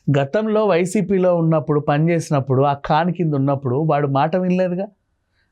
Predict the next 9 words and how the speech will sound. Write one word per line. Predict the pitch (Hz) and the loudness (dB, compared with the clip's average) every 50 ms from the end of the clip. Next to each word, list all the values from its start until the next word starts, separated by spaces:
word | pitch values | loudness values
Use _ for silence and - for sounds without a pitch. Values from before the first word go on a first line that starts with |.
| _ _ - | _ _ -4
అతని | 131 127 - 156 143 147 135 | -4 -2 -2 -2 -2 -2 -2
ఫ్యామిలీ | 143 151 151 165 185 202 202 | 0 0 0 0 0 0 0
మీద | 196 202 190 | 0 0 0
ఇతను | 190 175 185 170 160 | 0 -2 -2 0 0
దాడి | 156 151 156 160 | 2 2 2 2
చేశాడు | 170 175 156 175 165 156 | 2 0 2 2 2 2
అన్నా, | 151 151 156 160 | 2 2 2 2
అన్నా | 156 151 151 151 160 160 | 2 2 2 0 0 0
కూడా | 160 165 202 254 311 381 | 2 2 2 2 0 -2